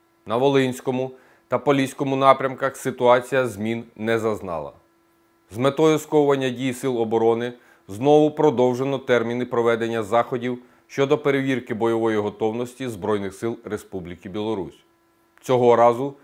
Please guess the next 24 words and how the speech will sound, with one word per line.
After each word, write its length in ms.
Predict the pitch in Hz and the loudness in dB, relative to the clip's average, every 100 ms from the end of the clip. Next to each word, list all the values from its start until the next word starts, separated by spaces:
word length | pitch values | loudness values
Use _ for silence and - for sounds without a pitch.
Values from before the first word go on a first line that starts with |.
| _ _ | _ _
до 140 | 120 | -4
шостого 440 | 123 135 127 113 107 | 0 0 0 -4 -2
серпня 460 | - 117 117 127 | 0 0 0 -6
поточного 600 | 127 117 - 95 - 95 104 | -4 -6 -4 -6 -6 -8 -4
року. 260 | 95 - _ _ _ _ _ _ _ _ _ _ _ _ - | -4 -6 _ _ _ _ _ _ _ _ _ _ _ _ -4
На 120 | 127 | -2
Сіверському 580 | 156 151 147 151 156 147 | 2 4 4 2 -2 2
напрямку 540 | 147 147 143 143 147 | 4 4 0 -2 -8
противник 560 | - 139 143 139 139 139 | 0 0 2 0 -2 -2
продовжує 560 | 151 143 139 139 143 | -2 4 4 4 0
утримувати 640 | 139 139 131 131 127 123 120 | 0 0 -2 0 0 0 -2
в 80 | |
прикордонних 680 | - 120 127 110 120 117 110 | -6 -4 -4 0 0 0 -2
районах 440 | 113 117 113 104 95 _ _ _ - | -2 0 0 -2 -6 _ _ _ -6
Брянської 600 | 120 135 127 120 - 117 | 4 6 6 2 -6 -4
та 120 | 117 | -4
Курської 420 | - 113 - 110 | -4 -10 -4 -4
областей 600 | 95 104 - 113 120 127 - _ _ - | -2 -6 -4 -2 -2 -2 -12 _ _ -2
окремі 480 | 120 135 143 131 | -2 2 2 2
підрозділи 680 | 117 107 107 120 120 131 135 | -2 -6 0 2 2 -2 -6
Збройних 420 | 110 110 113 107 | -4 0 0 0
сил 260 | - 117 123 | -6 -6 -4
Російської 500 | 110 104 104 - 98 | -6 -8 -12 -8 -10
Федерації. 720 | 95 92 92 85 76 - - | -8 -8 -6 -6 -8 -18 -20